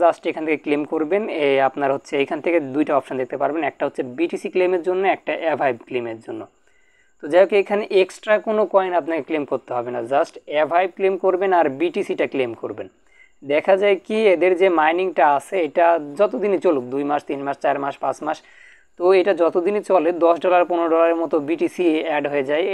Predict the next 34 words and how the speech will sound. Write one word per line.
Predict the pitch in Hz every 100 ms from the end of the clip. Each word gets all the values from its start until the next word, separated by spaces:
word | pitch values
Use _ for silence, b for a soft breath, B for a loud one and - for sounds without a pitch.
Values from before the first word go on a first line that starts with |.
| 165
আর | 143
কি | 165 156
মাইনিং | 147 143 131
ডেইলি | 135 135
করলে। | 135 139 202 - b b b _ 170
এবং | 175 170
আপনার | 160 160 151
এখান | 147 156
থেকে | 151 156
অ্যাভাইভ | 147 147 147 143
হয়, | 185
এগুলো | 185 202
কিন্তু | 220 - 220
প্রতিটা | 196 196 190
আপনি | 156 160
উইথড্র | 143 127 123
করে | 120
নিতে | 113 117
পারবেন, | 117 120 113 _ _ _ _ _ -
আপনি | - 147 151
অ্যাভাইভও | 143 151 156 170
নিতে | 170 185 180
পারবেন | 180 214 185 165
এবং | 160 156
আপনি | 147 151 143
বিটিসিও | 143 135 135
নিতে | 127 139
পারবেন। | 131 156 214
তো | 208 202 196 185
এটা | 190 175
যখন | 170 190 170
in | 143
future | 170 175 160
আ-, | -